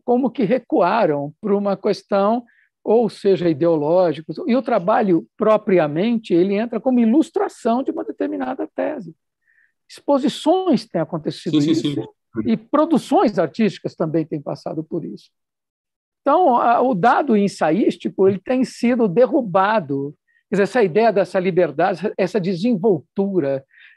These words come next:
Speaker 1: e, e citando novamente, eu, antes de você entrar, eu havia citado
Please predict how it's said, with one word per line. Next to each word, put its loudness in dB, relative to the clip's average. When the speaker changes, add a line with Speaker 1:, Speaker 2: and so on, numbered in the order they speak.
Speaker 1:
e, -2
e 0
citando -2
novamente, 0
eu, -6
antes -6
de -12
você -4
entrar, 0
eu 4
havia 2
citado -4